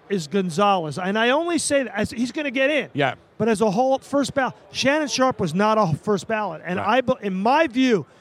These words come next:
Speaker 1: Shannon Sharpe was a better tight end than Tony Gonzalez. More explosive, more productive, won on the bigger stages.
Speaker 2: Yes.
Speaker 1: So, but Gonzalez gets in, but for me, he's not a first ballot.
Speaker 2: Okay.
Speaker 1: And then I take Ty Law over Champ Bailey.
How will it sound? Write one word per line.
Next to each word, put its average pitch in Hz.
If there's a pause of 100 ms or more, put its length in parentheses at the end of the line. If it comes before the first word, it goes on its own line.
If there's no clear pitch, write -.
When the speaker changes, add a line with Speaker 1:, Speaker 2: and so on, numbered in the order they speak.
Speaker 1:
Shannon 220
Sharpe 196
was 175
a 185
better 190
tight 185
end 175
than 165
Tony 156
Gonzalez. 131 (360)
More 185
explosive, 214
more 185
productive, 180 (580)
won 190 (220)
on 190
the 180
bigger 175
stages. 143 (100)
Speaker 2:
Yes. 107 (540)
Speaker 1:
So, 202
but 170 (220)
Gonzalez 240
gets 214
in, 226 (240)
but 185
for 196
me, 233
he's 196
not 214
a 185
first 202
ballot. 180 (180)
Speaker 2:
Okay. 107
Speaker 1:
And 196
then 220
I 262
take 262
Ty 220
Law 208
over 185
Champ 185
Bailey. 123